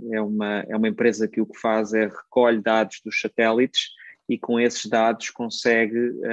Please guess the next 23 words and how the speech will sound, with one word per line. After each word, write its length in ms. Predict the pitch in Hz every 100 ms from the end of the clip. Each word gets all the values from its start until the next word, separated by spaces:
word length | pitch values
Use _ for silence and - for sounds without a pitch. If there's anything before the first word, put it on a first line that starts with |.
| 113 110
hum, 240 | 110 110 -
transformá-los 760 | 113 107 - 113 110 110 104
em 120 | 113 110
recomendações 1000 | - _ 117 113 107 - 117 110 120 - - - _ -
e 100 | 117
análise 560 | 113 110 107 113 110
sobre 460 | - - 113 110 113
o 120 | -
que 140 | - 117
é 60 |
que 100 | -
vai 160 | 113 113
acontecer 640 | 110 117 107 - 117 113
em 140 | 120 120
infraestruturas. 760 | 113 - - 117 117 107 95 - - - - _
Por 120 | 117
exemplo, 600 | 110 117 110 95 98 92 _ _ -
será 300 | - 107 104
que 80 |
a 40 | 113
ponte 260 | 120 110
vai 140 | 117 107
cair? 340 | - 123 104